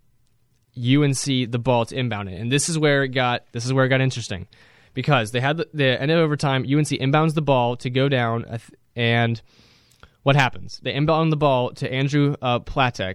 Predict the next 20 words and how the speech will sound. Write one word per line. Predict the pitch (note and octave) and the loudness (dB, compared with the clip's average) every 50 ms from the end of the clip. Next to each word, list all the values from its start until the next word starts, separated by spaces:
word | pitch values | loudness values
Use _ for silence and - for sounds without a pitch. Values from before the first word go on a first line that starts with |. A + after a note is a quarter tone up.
| - _ | -10 _
Platek, | - - - C3 C3 - - A#2+ A#2 - | -10 -4 -2 -2 -2 0 -2 -4 -4 -2
I | A2+ A2+ | -4 -6
can't | A2+ - - | -6 -6 -6
remember | B2 G#2 G#2+ G2+ | -6 -4 -4 -4
his | G2 F#2+ | -6 -6
name. | - E2 F#2+ | -8 -8 -6
They | G2+ | -2
inbound | F#2 B2+ C#3+ E3 E3 D#3+ | 0 2 4 4 4 4
the | D3 - - - | 2 0 -4 -6
ball | C#3+ C#3 C3+ B2+ | -4 -2 0 -2
to | - - _ _ _ - | -2 -4 _ _ _ -2
Andrew | B2 C#3 D3+ D3 D#3+ F3 | 0 2 4 4 4 2
Platek, | D#3 - E3 C3 A#2+ - A#2 A2 A2 - - - - - - - - - _ - | 2 2 0 0 0 -2 -4 -4 -6 -8 -16 -20 -20 -20 -20 -20 -20 -16 _ 0
and | C3+ C3+ C3+ C3+ C3 B2+ B2+ B2+ | 2 2 4 2 2 0 -2 -4
he | - C#3 C#3+ C#3+ | -2 -2 0 2
gets | D#3+ F#3+ - | 2 0 0
the, | - G3 F3+ D#3 - | -2 -4 -4 -2 -4
he | F3 D#3+ | -2 0
gets | E3+ F3+ - | 0 0 -2
the | - | -4